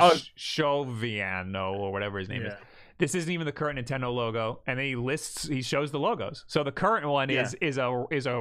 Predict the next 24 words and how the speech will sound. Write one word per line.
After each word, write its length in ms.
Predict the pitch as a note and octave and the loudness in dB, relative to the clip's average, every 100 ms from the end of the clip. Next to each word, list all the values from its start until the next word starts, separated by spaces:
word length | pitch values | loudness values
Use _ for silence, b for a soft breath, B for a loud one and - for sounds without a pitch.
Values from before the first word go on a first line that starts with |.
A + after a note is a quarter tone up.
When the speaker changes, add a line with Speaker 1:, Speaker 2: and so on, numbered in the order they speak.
| G#2 | -2
Speaker 2:
red 340 | A2 A#2 C#3 C3 | 0 2 2 2
rectangle. 640 | A#2+ A#2 - G#2 G2+ - - - - - - - - - - D3 | 0 -2 -2 -4 -4 -8 -12 -18 -20 -18 -18 -18 -18 -20 -14 0
Speaker 1:
Right. 340 | D3+ C3 - - - - | 4 4 2 -12 -20 -4
Speaker 2:
Interesting. 360 | C#3+ B2+ B2+ A3+ | -2 0 8 10
Speaker 1:
But, 260 | F3+ - - - - - - - - | 10 4 -8 -20 -20 -20 -20 -4 2
I 100 | F#3+ | 4
mean, 340 | G3+ F3+ C#3+ - _ _ _ D#3+ | 6 2 0 -8 _ _ _ 0
the 120 | F3+ | 6
nineteen 400 | A3 B3 - A#3 G#3 G3 _ - | 6 6 2 2 2 2 _ 4
eighty-three 500 | F#3+ E3 - A3 A3 | 4 4 2 2 4
Nintendo 460 | F#3+ - F3 D#3+ D#3 | 4 2 0 2 4
logo 340 | D#3 D3+ D#3 | 6 6 2
and 240 | E3+ D3+ | 2 0
the 60 | D#3+ | 0
twenty 280 | - G#3+ F3+ | 0 0 0
sixteen 520 | - D#3+ - A3+ F#3+ | 0 -4 0 2 4
Nintendo 420 | G3+ F#3+ F3 D#3+ | 4 2 4 6
logo 460 | D#3 D3 C#3+ C3+ - B B _ _ _ _ C#4+ | 6 4 2 0 -2 B B _ _ _ _ 0
could 280 | - G4+ A#3 | 6 8 8
be 160 | C4+ A3+ | 6 6
swapped 420 | - B3+ F#3 - | 8 10 10 6
for 180 | D3 C3 | 2 2
each 180 | A2+ A#2+ | 2 0
other. 340 | G2+ F#2+ G2 | 0 -2 -10